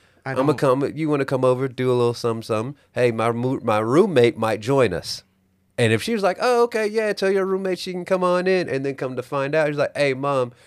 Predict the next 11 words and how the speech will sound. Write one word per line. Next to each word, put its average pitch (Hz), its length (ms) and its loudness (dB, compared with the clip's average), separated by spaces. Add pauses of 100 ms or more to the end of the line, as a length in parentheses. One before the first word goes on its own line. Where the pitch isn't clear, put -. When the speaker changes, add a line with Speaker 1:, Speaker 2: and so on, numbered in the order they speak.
(320)
Speaker 2:
thanks. 127 340 -2 (220)
Can, 120 200 -2
uh, 117 280 4
Speaker 1:
Mom, 185 260 6
Speaker 2:
can" 120 140 0
Speaker 1:
see, 202 440 0
that's 170 360 4
Speaker 2:
Yeah, 160 100 6
Speaker 1:
the 165 60 2
red 180 220 6
flag. 196 100 2